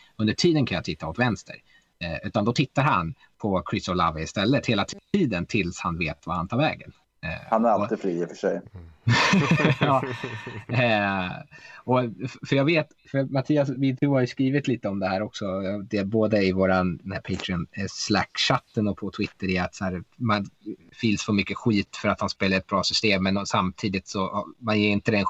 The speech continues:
Speaker 1: skiten till Lawrence som bara egentligen spelar, kastar bollen till din running back hela tiden. Han har ju lika många öppna alternativ också. Och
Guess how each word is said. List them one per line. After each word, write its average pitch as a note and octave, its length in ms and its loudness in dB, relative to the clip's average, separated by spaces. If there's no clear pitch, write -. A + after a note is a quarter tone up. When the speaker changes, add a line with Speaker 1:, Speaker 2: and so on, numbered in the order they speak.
Speaker 1:
skiten G2 280 0
till G2 140 -2
Lawrence G#2 380 2
som F#2 160 -2
bara F#2 260 2
egentligen F#2+ 360 -2
spelar, F2 500 -2
kastar - 280 -4
bollen F#2+ 260 0
till F#2+ 140 -6
din F2+ 200 0
running G2+ 180 2
back F2 240 0
hela F2 120 -2
tiden. F2 360 -4
Han F#2 100 -4
har A2+ 60 4
ju A2 80 4
lika G2 220 2
många F#2 260 2
öppna F#2 420 -2
alternativ F#2 500 0
också. - 420 -4
Och F2+ 200 -2